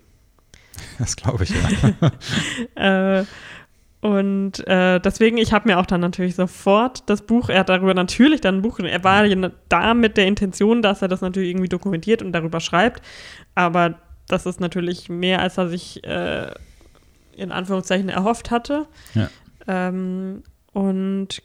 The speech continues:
Speaker 2: genau, also ich hab mir das Buch schon bestellt, aber es ist leider noch nicht gekommen und werde es dann verschlingen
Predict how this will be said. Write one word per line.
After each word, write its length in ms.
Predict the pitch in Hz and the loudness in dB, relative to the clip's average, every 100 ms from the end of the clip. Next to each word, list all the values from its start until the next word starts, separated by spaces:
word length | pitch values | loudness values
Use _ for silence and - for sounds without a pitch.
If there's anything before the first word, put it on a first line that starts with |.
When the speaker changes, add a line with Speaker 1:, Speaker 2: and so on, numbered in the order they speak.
| _ | _
Speaker 2:
genau, 360 | 226 226 196 160 | 0 2 2 2
also 300 | 175 - 180 | -2 -6 -8
ich 100 | - | -4
hab 140 | 185 | -2
mir 40 | 202 | -2
das 100 | 196 | -4
Buch 140 | - 202 | -4 -6
schon 160 | 202 | -4
bestellt, 300 | 196 - 214 | -4 0 0
aber 160 | 226 208 | 0 -2
es 120 | 190 | -4
ist 240 | 190 - - | -8 -14 -8
leider 280 | 196 196 | -6 -6
noch 100 | 196 | -6
nicht 240 | 190 185 - | -8 -10 -16
gekommen 760 | - - _ - 185 180 247 370 | -20 -20 _ -8 -6 -4 -4 -6
und 320 | 339 220 - | -10 -12 -8
werde 260 | 190 196 214 | -6 -4 -6
es 160 | 214 | -8
dann 200 | - 196 | -8 -8
verschlingen 600 | - 214 - 202 220 190 | -6 -10 -6 -4 -2 -4